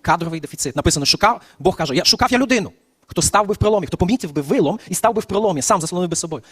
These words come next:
І що далі написано? І не знайшов. Написано, і не знайшов. Ось тому, е, з, е, з тим, щоб ми, знаєте, ми повинні дати відповідь на оцей Божий дефіцит. Яка є відповідь на Божий деф-, кадровий дефіцит? Ми це читаємо в різних місцях. Це каже Марія, «Ось я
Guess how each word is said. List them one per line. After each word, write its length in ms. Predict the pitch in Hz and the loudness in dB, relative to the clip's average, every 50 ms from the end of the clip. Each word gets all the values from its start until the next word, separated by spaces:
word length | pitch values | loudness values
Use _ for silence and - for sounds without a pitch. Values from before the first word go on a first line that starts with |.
| - - | -18 -12
І 60 | - 151 | -8 -4
що 100 | - 180 | -2 0
далі 140 | 185 196 | 2 2
написано? 320 | 196 202 208 - 220 226 226 _ _ _ _ _ _ _ _ _ _ _ _ _ _ _ _ _ _ _ _ _ _ _ _ _ _ _ _ _ _ _ | 2 0 0 -2 -2 -2 -4 _ _ _ _ _ _ _ _ _ _ _ _ _ _ _ _ _ _ _ _ _ _ _ _ _ _ _ _ _ _ _
І 60 | - | -10
не 80 | 113 113 | -8 -8
знайшов. 340 | 117 131 135 - - 165 - _ _ _ _ _ _ _ - | -8 -8 -8 -8 -8 -10 -12 _ _ _ _ _ _ _ -8
Написано, 340 | 151 - 151 - 160 156 - - | -6 -4 -4 -2 -4 -4 -4 -4
і 80 | 180 | -2
не 160 | 165 165 175 | -2 -2 -2
знайшов. 400 | 160 156 170 170 - - - - - - - - - - - - - - | -2 -4 -6 -6 -6 -6 -8 -10 -12 -14 -14 -12 -12 -12 -14 -6 0 2
Ось 140 | 180 160 | 2 2
тому, 300 | - - 240 294 302 277 - - | 4 4 6 6 4 4 4 4
е, 180 | 180 175 160 | 4 4 4
з, 140 | 143 143 - - 160 | 2 -2 -4 -2 0
е, 120 | 160 151 | 2 2
з 80 | - - | 2 2
тим, 160 | - 285 277 | 2 2 4
щоб 180 | - - 214 - | 4 2 2 4
ми, 240 | 208 226 240 247 240 - - | 4 4 4 4 2 -2 -6
знаєте, 260 | - 165 240 262 247 214 | -2 0 2 2 4 4
ми 80 | 262 | 2
повинні 280 | - 285 247 277 285 277 | 2 2 2 2 2 2
дати 220 | 208 262 285 277 | 2 0 0 2
відповідь 460 | 226 302 311 - 214 151 120 - - - | 2 0 0 0 -2 -4 -4 -8 -8 -4
на 80 | 170 | -2
оцей 220 | 196 185 - 220 208 | 0 2 2 2 4
Божий 220 | 180 233 208 220 | 4 2 2 2
дефіцит. 500 | 220 - 226 - 262 247 - - - - - | 0 -2 -2 -2 -2 -2 -4 -6 -8 -4 -2
Яка 180 | 190 - 226 | 0 2 2
є 80 | 233 226 | 2 2
відповідь 440 | 233 269 - 247 233 285 - - - _ | 2 0 0 2 0 0 -2 -4 -4 _
на 100 | - 214 | 2 4
Божий 200 | 190 240 233 226 | 4 4 4 2
деф-, 120 | 214 233 - | 0 0 2
кадровий 340 | - 226 233 233 220 240 | 2 2 2 2 0 0
дефіцит? 400 | 220 220 240 - - 262 262 - _ _ _ _ _ _ _ _ _ _ _ _ _ _ - | 0 -2 -2 0 0 -2 -2 -4 _ _ _ _ _ _ _ _ _ _ _ _ _ _ -4
Ми 80 | 147 | -2
це 100 | 147 185 | 0 0
читаємо 260 | - - 214 214 220 214 | 2 4 4 4 4 2
в 40 | |
різних 160 | 226 220 226 - | 0 -2 -2 -2
місцях. 240 | 220 - 233 202 | -2 0 -2 -2
Це 80 | - 190 | -2 0
каже 160 | - 190 180 | 0 2 2
Марія, 320 | 190 196 196 220 202 147 113 - - - | 2 2 2 2 0 -2 -2 -6 -8 -2
«Ось 200 | - 185 - - | 0 0 2 2
я 180 | 220 233 202 | 2 0 -2